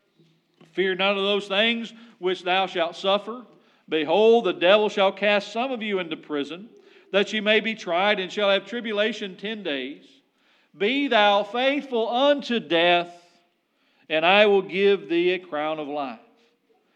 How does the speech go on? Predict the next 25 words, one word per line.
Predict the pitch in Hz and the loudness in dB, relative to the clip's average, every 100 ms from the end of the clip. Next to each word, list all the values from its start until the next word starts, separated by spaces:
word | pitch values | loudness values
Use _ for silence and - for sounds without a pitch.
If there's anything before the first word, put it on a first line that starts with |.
| - | -4
He | 220 | 0
says, | 233 226 | 2 0
"Be | 190 285 | 0 0
thou | 262 247 247 | 4 4 2
faithful, | 254 262 262 262 233 233 220 - - - | 0 0 0 -4 -2 -2 -4 -14 -20 -8
even | 214 269 254 240 | -4 -4 -4 -4
if | 226 233 233 | -4 -4 -8
you | 226 | -4
must | 220 220 220 | -2 -2 -6
be | 208 | -14
put | - 190 | -8 -8
to | 190 | -8
death | 165 175 175 147 - - _ _ - | -8 -4 -2 -2 -6 -20 _ _ -18
for | 170 | -10
your | 160 160 | -8 -8
faith, | 160 165 135 120 - _ _ _ _ _ _ _ 170 | -10 -8 -8 -10 -18 _ _ _ _ _ _ _ -8
and | 165 | -2
I | 175 202 | 0 0
will | 185 | -2
give | 175 156 208 202 | -6 -6 -4 -4
you | 165 185 190 | -4 -6 -2
a | 175 | -2
crown | 180 175 180 185 185 | -4 -6 -4 -2 -2
of | 170 | -4
life." | 180 180 135 | -4 -4 -8